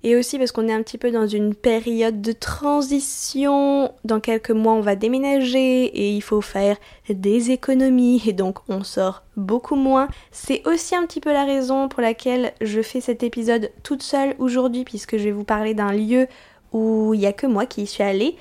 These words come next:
Donc j'ai demandé bien évidemment la permission à Pierre si je pouvais faire un épisode toute seule et il a dit oui.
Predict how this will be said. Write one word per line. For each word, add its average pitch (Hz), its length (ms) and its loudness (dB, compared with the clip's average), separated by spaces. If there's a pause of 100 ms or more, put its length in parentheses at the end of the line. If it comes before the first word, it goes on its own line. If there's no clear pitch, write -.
(500)
Donc 202 500 -2
j'ai 202 200 -2
demandé 208 360 0
bien 208 220 0
évidemment 214 420 0
la 214 140 0
permission 220 420 -2
à 214 80 0
Pierre 208 360 0 (300)
si - 140 -6
je - 80 -8
pouvais 208 260 2
faire 220 300 0
un 220 140 4
épisode 214 420 0
toute - 200 -6
seule 196 340 -4 (180)
et 220 100 0
il 214 180 2
a 208 100 2
dit 202 180 2
oui. 185 220 -2